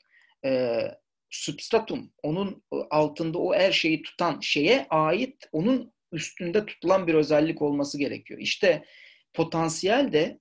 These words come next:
yani, e, nedensellik potansiyeli de bir, e,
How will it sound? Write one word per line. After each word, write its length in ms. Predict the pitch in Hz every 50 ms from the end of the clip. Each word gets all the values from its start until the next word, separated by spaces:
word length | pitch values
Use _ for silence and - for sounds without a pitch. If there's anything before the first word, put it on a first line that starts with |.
| _ _ -
yani, 440 | 135 135 135 135 131 131 - - _ _ _ _ - _ _ _ _
e, 300 | 143 139 135 135 131 139
nedensellik 720 | 143 143 143 156 151 147 - - 151 151 185 226 220 - -
potansiyeli 720 | - - - 156 135 127 - - - 127 - 117 113 131
de 120 | 143 139
bir, 320 | 151 160 160 - - - _ -
e, 420 | 135 123 123 120 113 110 104 -